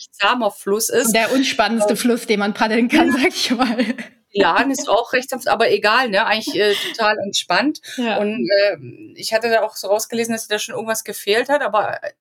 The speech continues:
Speaker 1: in dem Moment, wo du dann ein Stück noch alleine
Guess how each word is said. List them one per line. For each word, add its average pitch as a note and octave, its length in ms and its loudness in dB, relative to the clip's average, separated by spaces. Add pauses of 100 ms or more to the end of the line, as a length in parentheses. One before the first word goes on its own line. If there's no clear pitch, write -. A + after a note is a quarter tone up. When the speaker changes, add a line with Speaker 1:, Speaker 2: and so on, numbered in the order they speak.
(140)
Speaker 1:
in G#3 140 -10
dem A3 120 0
Moment, A3+ 380 -2
wo A#3 80 -2
du A3+ 80 -4
dann G#3 400 -2
ein G#3 160 -12
Stück - 240 -10
noch A#3 100 -6
alleine G#3+ 600 0